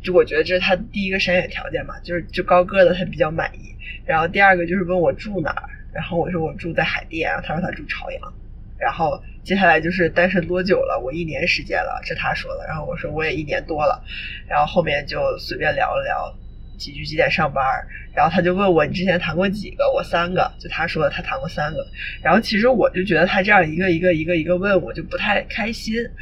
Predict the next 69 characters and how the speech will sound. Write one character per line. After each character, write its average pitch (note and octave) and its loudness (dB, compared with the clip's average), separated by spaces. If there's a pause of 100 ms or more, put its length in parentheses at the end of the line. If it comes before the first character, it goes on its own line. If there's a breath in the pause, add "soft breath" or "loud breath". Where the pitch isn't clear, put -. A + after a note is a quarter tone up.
(240 loud breath)
然 G#3 0
后 F#3+ 8
我 F3 6
就 F3+ 0
跟 G3 2
他 A3+ 2
说 G#3+ -2
不 G#3 -4
告 B3 10
诉 - -2
你。 - -12 (400 loud breath)
然 - -6
后 - -8
他 F#3+ 0
说 F3+ 0
为 G#3 -2
啥 - -2
啊？ C3+ 0 (500 loud breath)
这 - -2
还 G3+ 6
保 F3+ 4
密 F3 2
啊？ G2+ 4
不 F#3+ -4
真 F#3 4
诚。 - -2 (520 loud breath)
我 F3+ -4
说 D4+ 6 (180)
这 - 4
问 A#3+ 6
题 G#3+ 4
没 F3+ 6
啥 - 2
意 G#3 0
思 - -10
吧， C#3+ 4
我 C#3 0
不 D#3+ -6
是 F#3+ 4
很 F#3 0
喜 - -8
欢 F3 -4
聊。 - -6 (400 loud breath)
然 G3 0
后 G3+ 4
他 G#3 4
就 G3+ 4
说 G3+ 2 (520 loud breath)
了 F3+ 6
解 A#3 4
你 G#3+ 4
的 G3 4
过 A#3 8
去 A#3 2
不 G3 0
是 A#3+ 0
很 G#3+ 2
正 A#3+ 0
常 G3+ 0
吗？ F3 2
要 G#3 0
不 A#3 -4
稀 A3 -2
里 G#3 2
糊 G#3 -2
涂 G#3 -2
图 - -4
啥 - 2
呀？ - 0